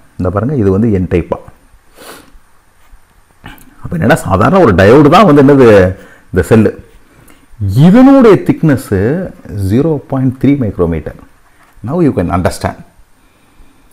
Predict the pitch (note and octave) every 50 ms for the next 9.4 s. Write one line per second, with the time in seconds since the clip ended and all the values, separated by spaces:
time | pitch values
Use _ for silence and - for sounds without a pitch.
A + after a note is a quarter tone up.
0 | _ _ _ - B2+ C3 - G#3 F3 E3 D3+ C3+ B2+ C#3+ F#3+ G3+ F3+ E3+ D#3 -
1 | - F#3 F#3 D3+ A#2+ A#2 B2+ - G3+ G#3 - F3 D#3 C3 A#2+ A#2+ A2 G#2 G#2+ C3
2 | C3 A#2+ - B2+ G#2+ - F#2+ F2 E2+ E2+ G2 B2+ F3+ F#3+ - - - _ _ _
3 | _ _ - A#2 A2+ - G3 - B3 G#3 E3 E3+ C3 B2 A#2 C#3+ C#3+ F3 F3 G#3
4 | G3 D#3+ B2+ B2+ E3+ G3 G3 D#3+ - F3 F3 D3 C#3 - - C#3+ - A2 G2 F2+
5 | D#2+ D#2+ - - - _ _ _ _ _ _ _ _ _ _ - - _ _ _
6 | _ _ _ - - A2+ A2 G2 F2 E2+ - - - G#3+ C#4+ C4+ A3 G#3+ G#3+ -
7 | D4+ D4 C4+ C4 C4 C#4+ C#4 A#3+ A3+ A3+ C4 A#3 G#3+ - - E3+ G3 G3 G#3 G#3
8 | F#3+ E3 - D#3 C3+ A#2 A2+ G#2+ - A2+ G#2+ - A2+ G2+ - - A2+ A2 G#2 G2
9 | G#2+ A2 G2+ - - A#2 A2+ A2+